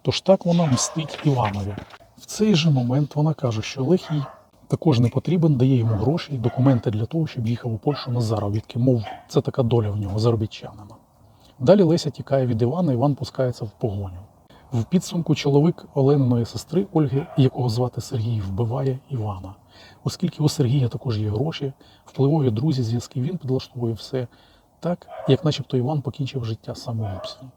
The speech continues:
Леся не бачить свого майбутнього в Україні і виїжджає за кордон.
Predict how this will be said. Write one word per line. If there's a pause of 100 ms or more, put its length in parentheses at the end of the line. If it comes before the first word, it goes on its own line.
(360)
Леся
не
бачить
свого
майбутнього
в
Україні
і
виїжджає
за
кордон.